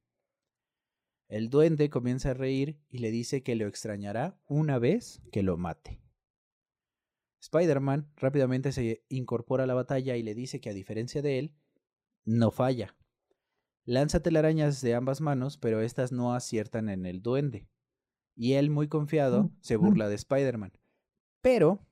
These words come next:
Speaker 1: antes de poder disfrutar del momento, Spider-Man jala el auto donde había aterrizado el duende y con toda su fuerza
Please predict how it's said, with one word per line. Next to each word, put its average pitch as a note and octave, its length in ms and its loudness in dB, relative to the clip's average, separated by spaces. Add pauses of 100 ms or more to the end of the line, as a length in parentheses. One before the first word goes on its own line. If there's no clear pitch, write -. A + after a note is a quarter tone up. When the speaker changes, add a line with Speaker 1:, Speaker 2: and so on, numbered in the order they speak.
(220)
Speaker 1:
antes B2 300 -4
de C3 80 -2
poder A#2+ 320 -2
disfrutar B2+ 440 -4
del B2 120 -6
momento, C3 420 -4
Spider-Man A2+ 500 -2
jala C3+ 440 -2 (500)
el A#2+ 280 0
auto F3 600 2
donde A#2+ 220 2
había A2+ 200 4
aterrizado A#2+ 720 0
el A2 120 -2
duende B2+ 480 -2
y B2 120 -4
con A#2 180 0
toda B2+ 180 2
su C#3+ 100 -2
fuerza D3 380 -2